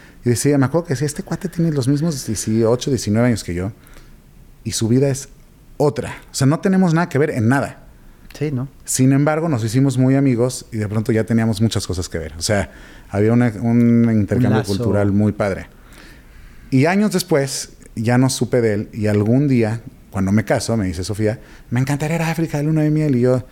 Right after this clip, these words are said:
Speaker 1: "Pues ya he ido varias veces", porque, ah, bueno, tuve una familia ahí.
Speaker 2: Ok.
Speaker 1: Luego me querían casar ahí. Ya tenían una familia también, ya tenían una esposa,
Speaker 2: <laughs>
Speaker 1: una aldea. No, ya cuando me estaba yendo,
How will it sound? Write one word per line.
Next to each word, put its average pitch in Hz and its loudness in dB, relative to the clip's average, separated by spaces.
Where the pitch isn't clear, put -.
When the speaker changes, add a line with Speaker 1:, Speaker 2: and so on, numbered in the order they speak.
Speaker 1:
"Pues 123 0
ya 147 4
he - 4
ido 170 2
varias 160 2
veces", 120 0
porque, 110 -2
ah, 147 2
bueno, 127 -2
tuve 123 2
una 135 2
familia 113 2
ahí. 143 -4
Speaker 2:
Ok. - -6
Speaker 1:
Luego 120 2
me 127 0
querían 120 0
casar 135 0
ahí. 113 0
Ya 104 -2
tenían 120 2
una 117 2
familia 113 2
también, 127 0
ya 143 0
tenían 143 -2
una 143 0
esposa, 160 -2
Speaker 2:
<laughs> 180 -6
Speaker 1:
una 151 0
aldea. 156 0
No, 180 2
ya 170 0
cuando 143 0
me 143 2
estaba 196 0
yendo, 143 0